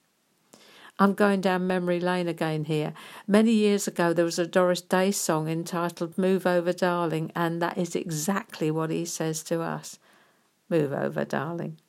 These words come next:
Someone else is in the driving seat of your life from now on.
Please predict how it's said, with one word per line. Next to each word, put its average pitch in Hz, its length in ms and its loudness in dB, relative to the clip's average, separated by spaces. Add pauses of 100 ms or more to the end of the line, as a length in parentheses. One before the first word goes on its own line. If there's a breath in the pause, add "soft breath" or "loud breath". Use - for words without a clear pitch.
(640 soft breath)
Someone 214 460 4
else 160 460 -2 (180)
is 165 180 4
in 170 140 2
the 165 80 0
driving 165 560 0
seat 156 360 -4
of - 140 -6
your 156 160 0
life 156 300 -4
from 147 220 -8
now 147 240 -4
on. 151 260 -4